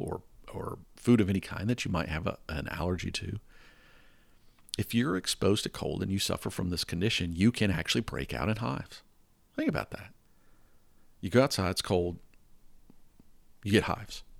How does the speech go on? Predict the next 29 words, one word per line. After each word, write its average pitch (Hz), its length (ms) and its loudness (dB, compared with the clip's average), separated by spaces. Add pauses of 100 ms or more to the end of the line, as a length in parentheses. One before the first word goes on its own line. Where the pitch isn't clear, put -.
(480)
You - 80 -10
come 123 140 10
inside, 107 300 6
you 98 60 2
warm 90 260 0
up, 85 200 -4 (400)
it 90 100 -2
eases, 90 440 0
and 85 80 -4
it 78 100 -2
eventually 73 360 -2
goes 80 200 -10
away. 90 220 -12 (460)
Now, - 240 0 (1500)
this 123 200 8
can 123 140 6
happen 85 540 0 (960)
in 98 100 -2
cold 87 280 4
weather, 95 280 4
but 85 180 -2 (280)
I 80 80 -4
think 117 200 -2
the 101 80 0
way 92 180 2
they've 80 280 -4
really - 280 -2
proven - 420 0
it - 160 -4